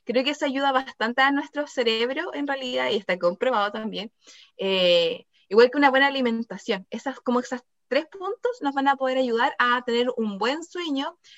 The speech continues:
y a poder rendir bien ese día porque vamos a tener energía. Cuando uno come, por ejemplo, mucha chatarra durante esos días anteriores, vamos, uno se siente cansado y a mí me ha pasado como que me da lata levantarme, a pesar de dormir quizás las horas,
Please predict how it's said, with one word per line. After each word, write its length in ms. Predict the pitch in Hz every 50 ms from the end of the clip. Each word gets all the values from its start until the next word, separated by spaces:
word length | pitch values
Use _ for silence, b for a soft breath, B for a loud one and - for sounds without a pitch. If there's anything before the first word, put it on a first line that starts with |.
| B B -
y 140 | 233 254
a 100 | 262 247
poder 340 | 233 254 247 247 247 254 262
rendir 440 | 254 247 240 226 247 240 226 220 202
bien 340 | 180 185 190 202 240 269 285
ese 140 | 294 - 294
día 100 | 285 277
porque 160 | 240 220 220
vamos 240 | 220 226 247 254 254
a 100 | 247 247
tener 280 | 240 208 208 220 226 226
energía. 520 | 220 202 180 - - - 240 - - - _ _
Cuando 200 | 190 190 202 220
uno 120 | 240 269
come, 200 | 254 294 294 277
por 100 | 247 254
ejemplo, 280 | - 262 240 220 180 - - _
mucha 480 | 175 170 175 180 208 240 269 - 320 -
chatarra 480 | 302 277 269 294 285 285 285 294 285
durante 360 | 262 247 226 226 233 240 240
esos 200 | 247 - 226 214
días 180 | 196 226 233 240
anteriores, 480 | 262 - 311 330 302 254 220 233 254 294 B B B B B B B
vamos, 360 | - - 185 185 190 190 208 214 -
uno 160 | - 226 254 254
se 80 | 240
siente 260 | - 247 240 240 349
cansado 420 | - 214 180 175 - - 240 254 233
y 100 | 196 180
a 60 | 190
mí 80 | 202 233
me 100 | 247 226
ha 40 |
pasado 320 | 233 220 220 - 226 208 202
como 140 | 214 196 185
que 280 | 180 180 196 165 - _
me 180 | 190 202 196 180
da 120 | 180 170
lata 280 | 170 170 170 170 - 175
levantarme, 760 | 175 170 175 185 196 - - - 247 233 220 226 220 220 -
a 100 | - 180
pesar 240 | 196 196 - 240 233
de 80 | 240 277
dormir 380 | 277 277 277 269 269 269 285 285
quizás 300 | - 277 - 294 285 277
las 160 | 269 - 277
horas, 240 | 269 254 233 269